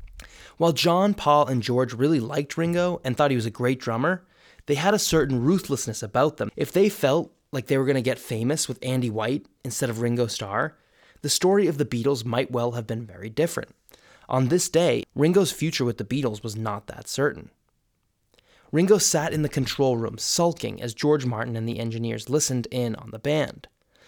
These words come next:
Eventually, they told Ringo to return to the studio and add a bit of tambourine and maracas to Love Me Do and P S I Love You, respectively. Both contributions by Starr appeared on the final cuts.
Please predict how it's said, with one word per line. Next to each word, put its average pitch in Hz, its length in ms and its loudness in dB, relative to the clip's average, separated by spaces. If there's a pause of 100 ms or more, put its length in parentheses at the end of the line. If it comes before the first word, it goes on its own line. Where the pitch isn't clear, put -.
(200)
Eventually, 151 560 2
they 120 100 2
told 156 300 0
Ringo 127 280 2
to - 140 -6
return 156 400 0
to 139 60 0
the 123 80 -2
studio 123 500 0
and 120 140 -4
add 120 120 0
a 120 60 -2
bit 117 160 0
of 117 100 -4
tambourine 131 640 0
and 120 160 0
maracas 123 680 0 (300)
to 135 100 0
Love 131 240 4
Me 139 140 4
Do 113 280 0
and 113 160 -4
P 120 160 -2
S 110 140 -4
I 113 80 0
Love 123 260 2
You, - 160 -10
respectively. - 720 -4 (380)
Both 202 240 6
contributions 151 640 2
by 120 140 -4
Starr 104 320 -4
appeared 117 420 -4
on 101 80 -8
the 104 60 -14
final - 320 -16
cuts. - 560 0